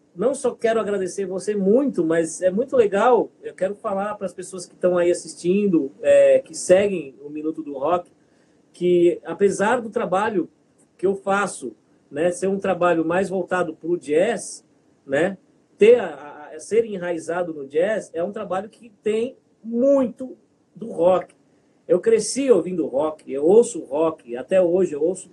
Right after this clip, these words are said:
tudo que vocês imaginarem de rock, eu amo rock, bicho, entendeu? Desde o mais antigo, de Led Zeppelin, de Jimi Hendrix, de, de Purple, até Foo Fighters.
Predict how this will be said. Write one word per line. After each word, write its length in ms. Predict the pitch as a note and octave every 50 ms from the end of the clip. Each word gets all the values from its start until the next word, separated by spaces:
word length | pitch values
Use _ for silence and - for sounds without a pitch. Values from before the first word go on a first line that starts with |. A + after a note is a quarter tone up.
| _
tudo 220 | - G#3+ A#3 G3 G#3+
que 80 | F#3+
vocês 220 | - - G3+ F#3 F#3
imaginarem 520 | F#3 F#3 F3+ F3 F3 F3 F3 F3+ F#3 F3+
de 80 | F3 F#3
rock, 380 | D#3+ C3 C3+ D3+ D#3 D3+ -
eu 160 | D#3 E3 D#3 D3+
amo 320 | E3 F#3 F#3+ E3+ C#3+ C3
rock, 380 | A#2+ A#2+ B2+ C#3+ C#3+ C#3 - B2+
bicho, 340 | A#2 - - - - - _ _ _ _ _ _ _
entendeu? 400 | - B2+ B2 C3+ D3+ D3+ C3+ - - _ _ -
Desde 260 | D3+ D#3+ F3+ F3 E3+
o 40 | E3+
mais 240 | D#3+ E3+ E3+ D#3+ D#3+
antigo, 520 | D#3 D3 - - E3 F3+ F#3+ F3+ D#3 D#3
de 120 | D#3 C#3 C#3+
Led 220 | C#3+ D3+ D#3 D3
Zeppelin, 680 | B2+ B2 C3+ D3 D#3+ D#3+ D#3+ D#3 D#3 D3 C#3 C3+ C3 - _ _ _ -
de 120 | C3+ C3+ C3
Jimi 220 | C#3+ D#3+ D#3 D3
Hendrix, 600 | C#3+ C#3+ D3+ D#3 D3+ D3+ D3+ C3 - - - - _ _ _ _ _
de, 260 | - C#3 D3 D3 C#3+
de 160 | C#3+ C#3+ D3+ D#3+
Purple, 720 | D#3 - D#3 D#3 D#3 D3+ D3+ - E3 D#3 D3 D3 C#3 - - _ _ -
até 800 | C3+ C3+ C3 - - D#3+ D#3+ D#3+ D#3+ E3 D#3+ D3+ D3+ C#3+ C3+ -
Foo 200 | - - E3 D#3
Fighters. 880 | D#3 - - D#3 D#3 D#3+ D#3+ D#3 - E3 D#3 D3+ D3 C#3+ C#3 - -